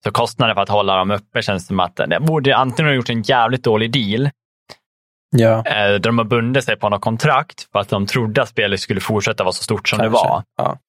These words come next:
Speaker 1: Det är ju störst troligt om de säger att det är dyrt. För att om man tänker att spelarbasisen har sänkt, ja, men då borde ni stänga av servrar som ni inte använder. Det är ju så att
Speaker 2: Eller hur?
Speaker 1: det är mycket möjligt att de fixar, "Okej, ni får samma servrar för det här priset. Okej, ja, för det här spelet kommer vara legit, eh,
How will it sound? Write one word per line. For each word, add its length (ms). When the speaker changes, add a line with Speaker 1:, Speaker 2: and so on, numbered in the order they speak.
Speaker 1:
Det 100
är 160
ju 140
störst 420
troligt 440
om 80
de 80
säger 120
att 80
det 60
är 40
dyrt. 500
För 60
att 140
om 60
man 60
tänker 640
att 100
spelarbasisen 840
har 100
sänkt, 480
ja, 60
men 80
då 60
borde 200
ni 100
stänga 260
av 80
servrar 360
som 140
ni 60
inte 180
använder. 680
Det 80
är 40
ju 200
så 160
att 60
Speaker 2:
Eller 120
hur? 60
Speaker 1:
det 100
är 40
mycket 440
möjligt 280
att 80
de 120
fixar, 300
"Okej, 200
ni 120
får 140
samma 280
servrar 380
för 120
det 40
här 80
priset. 420
Okej, 300
ja, 220
för 80
det 40
här 80
spelet 300
kommer 140
vara 160
legit, 540
eh, 500